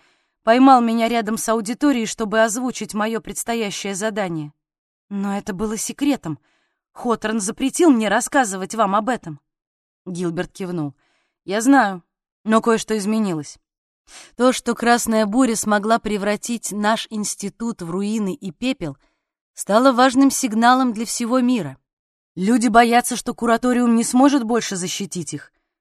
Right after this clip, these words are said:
и уже появляются страны, которые намереваются сдаться мятежникам. Хоторну необходима хорошая новость, чтобы успокоить население. И новая команда бегунов, которые могут проводить вихри через пространство и время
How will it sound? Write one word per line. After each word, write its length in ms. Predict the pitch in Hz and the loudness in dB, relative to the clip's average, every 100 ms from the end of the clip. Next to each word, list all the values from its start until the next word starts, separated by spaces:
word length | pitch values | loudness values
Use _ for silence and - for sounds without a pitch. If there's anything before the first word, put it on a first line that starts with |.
| - | -8
и 80 | 190 | -4
уже 220 | 190 226 | -2 -2
появляются 580 | 240 233 233 233 226 220 | 0 2 4 4 4 -4
страны, 400 | - 214 214 220 | 0 2 2 2
которые 380 | 220 233 226 220 | -2 0 2 2
намереваются 720 | 220 208 214 208 208 - 208 | 2 2 4 4 4 0 -6
сдаться 380 | 175 214 - 208 | 0 0 0 -4
мятежникам. 720 | 214 - 226 160 156 151 143 _ _ _ _ _ _ | -4 -4 -4 -4 -8 -8 -14 _ _ _ _ _ _
Хоторну 460 | - 294 277 254 | 4 4 6 4
необходима 680 | 254 254 247 - 254 262 240 | 6 4 4 0 2 4 2
хорошая 540 | - 233 254 - 226 | 4 2 2 0 -2
новость, 480 | 226 240 233 175 - | 2 4 4 2 -8
чтобы 320 | - 196 170 | -10 -8 -8
успокоить 560 | 185 - 196 220 208 - | -8 -4 -4 -2 -2 -4
население. 680 | 180 - 202 208 170 147 139 _ _ _ _ _ | -8 -6 -4 -4 -4 -6 -8 _ _ _ _ _
И 100 | - | -8
новая 360 | 170 220 285 269 | 0 4 6 6
команда 520 | - 214 220 247 220 | 4 2 4 2 0
бегунов, 720 | 190 202 202 196 190 277 - _ _ _ _ | -4 -4 -4 -2 -2 -2 -4 _ _ _ _
которые 380 | 208 226 254 254 | -6 0 2 4
могут 380 | 240 277 247 - | 6 4 2 -4
проводить 540 | 233 233 226 247 - | 0 0 0 -2 -4
вихри 560 | 220 277 262 - 202 - _ _ - | 0 2 2 -2 -10 -10 _ _ -8
через 260 | 214 226 | -6 -6
пространство 760 | - 233 - 233 240 220 - 202 | 0 0 0 0 0 0 -4 -8
и 180 | 208 208 | -6 -6
время 560 | 190 247 294 214 151 | -2 0 2 0 -6